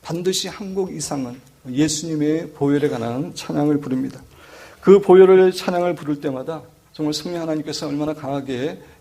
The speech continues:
역사하시는지 놀라운 은혜를 누리고 합니다, 누리곤 합니다.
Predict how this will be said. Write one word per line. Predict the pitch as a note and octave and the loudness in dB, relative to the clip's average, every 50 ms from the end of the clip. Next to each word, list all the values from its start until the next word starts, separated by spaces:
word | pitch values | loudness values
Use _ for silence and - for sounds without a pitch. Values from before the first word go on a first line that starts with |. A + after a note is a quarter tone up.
| - | -6
역사하시는지 | C#3+ C#3+ - - F3 D3+ C3 - C#3+ C3+ B2 B2 - - - - _ _ _ _ _ - | -6 -6 -4 -4 -6 -6 -6 -4 -6 -6 -6 -6 -8 -12 -16 -18 _ _ _ _ _ 0
놀라운 | C#3 C#3+ D#3 D#3 D#3+ E3 D3+ D#3 | 4 4 6 6 6 4 2 2
은혜를 | D#3 D3 B2+ B2 A#2+ A2+ C3 D3 F3 - | 2 2 2 0 0 -2 -2 -2 -2 0
누리고 | C#3+ C#3+ D3 D3+ D3 C#3 | 0 2 2 0 -2 -4
합니다, | B2 C3+ C3+ C#3 - - _ - | -6 -6 -8 -10 -12 -14 _ -4
누리곤 | C#3+ D3+ D3 C#3 D#3 D3 | -2 0 0 2 0 0
합니다. | C#3 C3+ B2 A#2 A2+ - | 0 -2 -6 -10 -10 -14